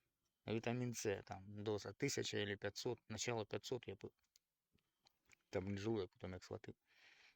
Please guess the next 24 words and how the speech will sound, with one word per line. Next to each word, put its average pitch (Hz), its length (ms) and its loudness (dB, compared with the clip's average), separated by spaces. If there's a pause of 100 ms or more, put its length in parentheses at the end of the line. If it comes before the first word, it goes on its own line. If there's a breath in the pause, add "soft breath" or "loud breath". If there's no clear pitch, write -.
(120)
І 123 140 4
довго, 127 440 6
довго. 110 340 4
І 110 40 2
щас 120 260 4
от 110 160 0
уже 110 120 2
скільки? 101 260 -2
Це 110 120 2
вже 110 240 4 (260 loud breath)
пішла 113 280 2
яка? 107 200 2
Друга 110 260 2
неділя 113 360 2
вже 98 120 -8
закінчується. 117 560 2
У 101 40 0
мене 107 180 2
все 110 180 4
одно 110 180 2
деренчить 113 480 2
в 101 40 2
грудях. 101 420 0
І... 107 140 0